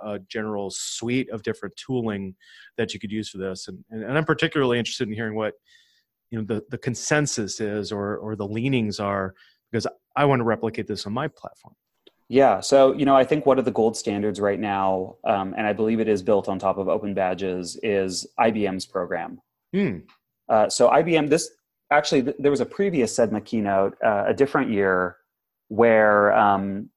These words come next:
Speaker 2: uh, I can't remember his name now. I'm sorry, I'm gonna have to look it up. Uh, one of the leaders, uh, of I B M's badging program came and spoke about how they, they had implemented open badging.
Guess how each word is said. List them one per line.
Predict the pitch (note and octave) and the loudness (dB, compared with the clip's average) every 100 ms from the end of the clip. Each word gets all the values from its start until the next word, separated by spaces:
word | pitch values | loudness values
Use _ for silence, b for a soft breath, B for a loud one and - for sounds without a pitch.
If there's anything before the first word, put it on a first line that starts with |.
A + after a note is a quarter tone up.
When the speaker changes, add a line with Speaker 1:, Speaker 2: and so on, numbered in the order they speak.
| _ - _ | _ -20 _
Speaker 2:
uh, | G#2+ G2+ - | -2 -2 0
I | G#2+ | -2
can't | C3+ | 0
remember | B2+ A#2+ A#2 | 0 2 2
his | F#2 | 2
name | G#2+ G#2+ F#2+ | 0 0 -2
now. | F2 E2+ F2 | -2 -4 -6
I'm | - | -8
sorry, | F#2 G2+ | 0 2
I'm | F#2 | 2
gonna | G#2 | 0
have | F#2+ | 0
to | G2+ | 0
look | F#2 F#2+ | -2 2
it | |
up. | G2+ F#2 - _ _ _ - | 2 2 0 _ _ _ 0
Uh, | G#2+ G#2 | 2 6
one | C3+ F3 | 6 6
of | C3 | 4
the | |
leaders, | G#2 G2 G2 F#2+ F#2 - - | 4 4 2 0 -2 -4 0
uh, | G2+ F#2+ F#2 | 2 2 2
of | G#2 G2 | 0 0
I | G#2+ | -2
B | A2 G2+ | -2 0
M's | G2 G2 G2 - - | 0 -2 -6 -10 -4
badging | G2 F#2+ G2 F#2 | -2 -2 -6 -6
program | G#2 F#2 F#2+ F#2 F#2 | -4 -4 -4 -4 -8
came | - G#2+ G2 F#2+ | -8 -8 -6 -6
and | G2 | -8
spoke | F#2+ - F#2+ F#2 | -6 -2 -2 -2
about | G2 F#2+ - | -4 -4 0
how | G2+ G2 | 0 2
they, | G2+ F#2+ F#2 F#2 _ _ _ _ - | 0 -2 -2 -6 _ _ _ _ -2
they | B2 A#2+ | 4 6
had | A2 | 6
implemented | A2+ G2+ A2 G2+ F#2 G2 F#2 | 2 2 0 0 -2 -2 0
open | G2+ G2+ G2 | -2 -4 -6
badging. | F2+ F2+ E2+ G2+ | -6 -6 -10 -16